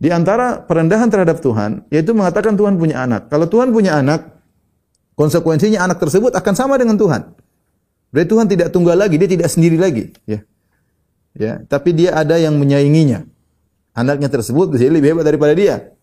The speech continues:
Nah, dia tidak pantas jadi, dia juga butuh kepada anak tersebut dan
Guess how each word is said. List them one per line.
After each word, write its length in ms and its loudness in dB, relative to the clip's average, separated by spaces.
Nah, 80 -16
dia 80 0
tidak 240 -2
pantas 160 -2
jadi, 320 -2
dia 80 2
juga 240 0
butuh 240 0
kepada 240 -2
anak 160 -2
tersebut 320 0
dan 160 0